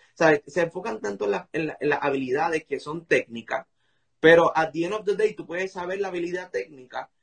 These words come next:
y cuando te empiezas a tener los resultados, si tu mente no está en el lugar donde que tiene que estar y la manera, ¿verdad? y tu frecuencia no está en el lugar que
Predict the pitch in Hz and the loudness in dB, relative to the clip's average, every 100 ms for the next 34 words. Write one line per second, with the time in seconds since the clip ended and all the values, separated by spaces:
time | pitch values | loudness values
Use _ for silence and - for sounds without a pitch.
0 | _ 139 143 147 143 135 131 135 170 175 | _ -6 -2 0 0 -2 -2 -6 -6 -6
1 | 185 185 170 170 175 190 190 165 - 127 | -4 -4 -4 -6 -8 -2 0 0 -2 -4
2 | 123 143 160 - 117 117 - 143 147 147 | -2 -2 -4 -4 -4 -4 -4 -2 0 0
3 | 143 143 143 131 123 - 135 135 131 135 | 0 0 -2 -2 -4 -4 -4 -2 -2 0
4 | 131 - _ - 120 127 123 123 131 147 | 0 -2 _ -4 0 2 2 2 2 2
5 | - 117 113 135 139 127 123 104 143 143 | 0 -2 2 2 0 0 0 0 0 0
6 | 120 127 135 143 143 143 139 - 135 131 | -4 -2 0 0 2 2 0 0 0 0